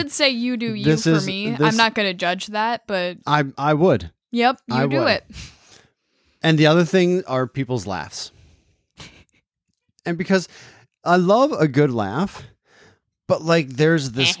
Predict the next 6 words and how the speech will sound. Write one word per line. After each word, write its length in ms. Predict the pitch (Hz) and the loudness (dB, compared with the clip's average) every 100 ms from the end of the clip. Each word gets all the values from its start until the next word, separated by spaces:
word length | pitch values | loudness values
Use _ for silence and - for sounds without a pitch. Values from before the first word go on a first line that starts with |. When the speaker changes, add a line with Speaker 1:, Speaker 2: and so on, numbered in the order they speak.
| 147 | -8
Speaker 1:
<laughs> 160 | - - | -12 -12
Speaker 2:
cackle 760 | - 151 170 233 247 151 127 | -8 0 0 2 0 0 0
laugh 540 | 113 107 92 107 - _ _ _ - - | -2 -4 -6 -10 -16 _ _ _ -20 -6
where 380 | 139 160 147 147 | 2 4 4 2
it's 320 | 156 151 - | 0 -4 -2
just, 380 | 170 175 160 - | 0 0 0 -8